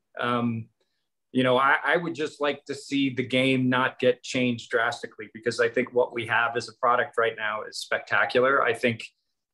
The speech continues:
what we get to see in the United States, in fact, it's in-, indicative of the contract renewal for N B C Sports to get the contract for Premier League for another,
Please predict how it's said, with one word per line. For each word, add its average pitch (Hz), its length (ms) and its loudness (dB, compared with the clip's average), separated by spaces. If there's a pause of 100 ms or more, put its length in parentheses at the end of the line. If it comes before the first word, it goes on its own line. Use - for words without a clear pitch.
what 127 340 6 (200)
we 127 380 6
get 131 280 2
to 123 60 -10
see 127 300 0
in 123 80 0
the 120 60 0
United 120 400 -4
States, 123 460 0
in 117 100 -6
fact, 117 320 0
it's - 480 -8
in-, 127 160 -2 (100)
indicative 120 640 2
of 117 180 0
the 113 460 2
contract 120 600 -2
renewal 127 380 0
for 123 240 -4
N 120 140 -4
B 120 100 -4
C - 160 -12
Sports 147 600 0
to 120 160 2
get 117 340 0
the 117 140 -2 (300)
contract 120 460 0
for 117 100 0
Premier 127 320 0
League 143 220 2
for 123 140 -4
another, 117 420 0